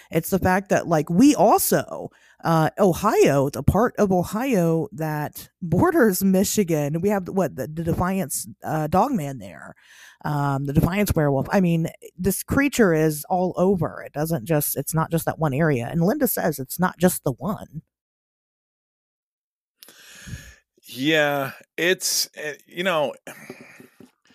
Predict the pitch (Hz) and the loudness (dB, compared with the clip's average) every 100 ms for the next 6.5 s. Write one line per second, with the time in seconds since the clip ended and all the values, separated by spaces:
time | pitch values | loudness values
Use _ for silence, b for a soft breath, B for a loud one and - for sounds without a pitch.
0 | b b b b b b b 117 151 156 | b b b b b b b 0 0 0
1 | 175 196 226 - 156 117 104 101 104 98 | -4 -4 -4 -4 -4 -4 0 0 0 -4
2 | 104 101 92 95 - 95 113 147 - 98 | -6 -8 -6 -6 -8 -4 -4 -4 -6 -6
3 | 104 95 78 76 73 - B B B 117 | -4 -6 -8 -10 -12 -18 B B B -4
4 | 107 - 127 - 165 131 131 160 131 - | -4 -4 -8 -6 -6 -6 -6 -4 -4 -6
5 | - 95 95 - 85 78 - 92 - 85 | -6 -6 -6 -6 -8 -12 -12 -12 -10 -10
6 | 76 95 85 76 67 | -8 -6 -4 -6 -10